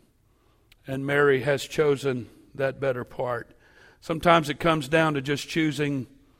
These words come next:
just the one thing. "This one thing I do," Paul said once. Jesus said to Martha, "You have to choose between doing, doing the dishes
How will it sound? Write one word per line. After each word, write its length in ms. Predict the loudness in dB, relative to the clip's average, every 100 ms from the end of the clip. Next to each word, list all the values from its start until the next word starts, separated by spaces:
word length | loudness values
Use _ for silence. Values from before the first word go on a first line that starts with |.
| _
just 260 | -4 -2 -2
the 80 | -4
one 300 | 2 2 0
thing. 380 | -2 -2 0 2
"This 200 | 0 2
one 280 | 2 2
thing 340 | 2 0 0 0
I 220 | 0 0
do," 280 | 0 0 0
Paul 280 | 0 -2 -2
said 340 | -4 -6 -6
once. 440 | -10 -14 -16 -20 -20 _ _ _ _ _
Jesus 420 | 4 6 6 2
said 240 | 4 2 2
to 80 | -2
Martha, 480 | 2 2 4 2 2 -10 _ _ _ _
"You 240 | -8 -2
have 220 | 4 4 4
to 100 | -6
choose 400 | -2 0 0 0
between 440 | -6 0 0 2
doing, 300 | 2 0 0
doing 240 | 0 0 0
the 60 |
dishes 600 | 4 4 4 0 -2 -4